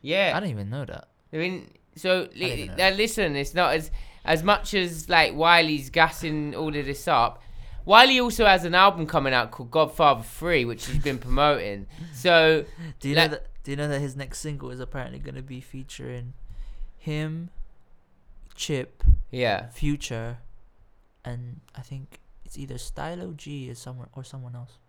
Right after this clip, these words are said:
Speaker 1: But that's what I'm saying,
Speaker 2: Oh,
Speaker 1: bro.
Speaker 2: Nave Small, sorry.
Speaker 1: But that's what I'm saying, bruv. Wiley is keeping himself relevant because he's beefing, man. It's nothing. He's calling someone a culture vulture 'cause he knows it's clickbait.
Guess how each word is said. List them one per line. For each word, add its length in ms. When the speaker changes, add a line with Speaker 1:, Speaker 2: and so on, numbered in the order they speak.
Speaker 1:
But 140
that's 200
what 100
I'm 120
saying, 280
Speaker 2:
Oh, 80
Speaker 1:
bro. 80
Speaker 2:
Nave 140
Small, 240
sorry. 260
Speaker 1:
But 120
that's 220
what 100
I'm 120
saying, 500
bruv. 260
Wiley 560
is 100
keeping 400
himself 480
relevant 480
because 340
he's 160
beefing, 640
man. 320
It's 140
nothing. 600
He's 180
calling 380
someone 320
a 60
culture 440
vulture 420
'cause 160
he 140
knows 380
it's 140
clickbait. 760